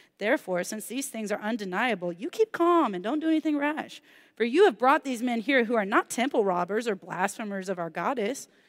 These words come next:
So if Demetrius and the craftsmen who are with him have a case against anyone, the courts are in session,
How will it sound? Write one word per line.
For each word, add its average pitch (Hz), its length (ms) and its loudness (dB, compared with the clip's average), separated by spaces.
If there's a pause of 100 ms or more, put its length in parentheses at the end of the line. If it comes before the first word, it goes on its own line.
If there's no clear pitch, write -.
(380)
So - 140 -2
if 254 60 0
Demetrius 285 580 0
and 226 60 -4
the 208 60 -6
craftsmen 240 460 0
who 214 60 -4
are 202 100 0
with 226 160 0
him 226 120 -6
have 202 120 -2
a 185 60 -4
case 277 340 -4
against 208 260 -6
anyone, 202 560 -6
the 214 60 -12
courts - 300 -6
are 302 80 -4
in 339 100 0
session, 208 460 -6